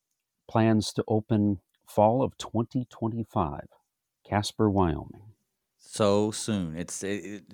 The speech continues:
Speaker 2: isn't that amazing how quickly it's come upon us? I remember you guys, you know,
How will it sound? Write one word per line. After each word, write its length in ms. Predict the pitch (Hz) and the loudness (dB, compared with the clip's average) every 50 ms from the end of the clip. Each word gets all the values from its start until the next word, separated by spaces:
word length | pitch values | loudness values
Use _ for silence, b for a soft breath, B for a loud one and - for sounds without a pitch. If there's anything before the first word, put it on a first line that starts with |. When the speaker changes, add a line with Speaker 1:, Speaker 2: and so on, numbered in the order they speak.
| - | -10
Speaker 2:
isn't 200 | - 143 131 156 | -6 -2 0 2
that 120 | 151 135 123 | 4 4 4
amazing 420 | 120 107 110 107 117 117 139 127 | 4 4 4 4 2 2 0 0
how 160 | 113 113 107 | 2 2 0
quickly 440 | 104 - - 113 - - 131 131 113 | 0 -2 -8 -10 -6 -6 -4 -2 -2
it's 160 | 101 95 - | -4 -4 -6
come 180 | - - 110 107 | -10 -6 -4 -4
upon 340 | 104 92 - 98 101 107 123 | -4 -4 -2 -2 -2 0 0
us? 140 | 135 131 101 | -2 0 0
I 60 | 98 | 0
remember 440 | 107 117 107 110 110 110 104 110 107 | 0 0 0 0 0 0 0 -2 -2
you 140 | 101 107 | -2 -4
guys, 460 | 98 110 104 104 104 98 98 - - 104 | -2 0 0 0 0 -2 -6 -10 -10 -8
you 80 | 107 | -6
know, 240 | 104 101 101 98 | -4 -4 -6 -6